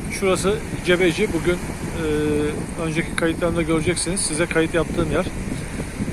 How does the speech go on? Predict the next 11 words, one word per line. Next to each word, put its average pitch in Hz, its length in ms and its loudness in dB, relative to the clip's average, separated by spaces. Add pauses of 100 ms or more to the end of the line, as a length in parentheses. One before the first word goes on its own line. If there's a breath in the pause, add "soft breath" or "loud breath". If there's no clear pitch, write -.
(720)
Şurada 180 320 0
da 180 40 2
bir 185 100 6
ada 180 300 6
var. 165 60 6 (140)
O 165 100 6
adayı 175 280 6 (160)
bilmiyorum. 170 460 6 (340)
Cebeci'den 190 500 6
bakıldığı 202 360 6
zaman 220 280 6